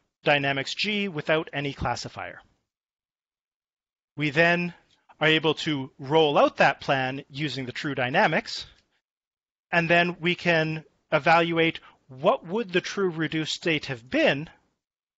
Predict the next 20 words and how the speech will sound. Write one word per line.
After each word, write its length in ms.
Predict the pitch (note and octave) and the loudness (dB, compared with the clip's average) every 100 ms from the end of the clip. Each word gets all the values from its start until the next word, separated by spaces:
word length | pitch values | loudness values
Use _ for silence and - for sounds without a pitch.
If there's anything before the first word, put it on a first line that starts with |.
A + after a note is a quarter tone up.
| _ _ _ _ _ _ - | _ _ _ _ _ _ -2
if 220 | E3+ - | -2 0
we 100 | F3 | -2
knew 220 | D#3 D#3+ | 0 -2
the 120 | C#3+ | -4
perfect 720 | C3+ - D#3+ - D3+ - - | -6 -4 -4 0 -2 -2 -14
transition 520 | - D#3 C3+ D3 - B2+ | -6 -4 -4 -4 -6 -8
function. 400 | A#2 G2+ - - _ _ _ _ _ _ _ _ _ _ _ _ _ _ | -10 -10 -12 -14 _ _ _ _ _ _ _ _ _ _ _ _ _ _
If 180 | E3 - | -4 -2
we 80 | G3 | -2
compare 720 | - F3+ - A#3+ A#3 G#3 G3 - _ _ - | -2 -4 2 2 4 4 2 -6 _ _ -10
the 80 | |
prediction 580 | D#3 F3+ C#3 A3+ - G3+ | -4 -2 0 0 0 -2
during 320 | F3 E3+ D#3 | 0 0 0
planning 560 | C#3+ - A#3 F3+ B2 F3+ - _ _ - - | -2 0 2 2 -2 -8 -18 _ _ -20 -12
to 160 | - E3 | -6 -2
what 240 | D#3 F3 - | 0 0 0
actually 420 | D#3 F3 - E3+ | 0 0 -2 -2
happens 580 | D#3 C#3+ E3+ F3+ D3+ D3 - _ B2 | 0 2 2 0 -4 -6 -12 _ -8
during 320 | - D#3+ D3+ | -2 0 0
execution, 800 | D3+ - C3 C#4+ C#4+ - D3 | -2 -4 -6 -4 -2 -2 -4